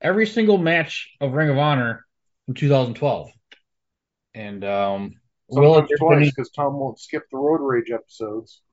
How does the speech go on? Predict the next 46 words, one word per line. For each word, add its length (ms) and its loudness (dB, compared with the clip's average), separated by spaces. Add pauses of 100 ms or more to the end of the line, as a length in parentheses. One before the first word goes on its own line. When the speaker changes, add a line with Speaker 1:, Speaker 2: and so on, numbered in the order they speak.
(400)
Speaker 1:
No, 400 2
no, 140 -4
I, 380 -2
yeah, 280 -2
we, 100 -6
we 220 -4
wa-, 260 0
we 140 0
watch, 340 0
<laughs> 0 -
yeah, 680 -2 (180)
we 200 4
even 600 0
watch 300 2
the 80 -4
replays 680 0 (280)
of 340 0
<laughs> 0 -
episodes 640 -2
we 180 -2
already 280 -2
saw. 420 -2 (420)
Um, 480 -8
if 160 -6
you 60 2
listen 220 0
to 100 -4
the 40 -12
podcast, 680 2
uh, 320 0 (840)
Cornette's, 560 6
uh, 380 4 (100)
booking 500 0
has 160 -4
been, 260 -6
has 180 -8
been 160 -4
interesting, 600 -6
but, 260 -2
I 60 -2
mean, 180 -2
it's, 160 -2
it's 220 0
a 40 0
T 240 2
V 140 4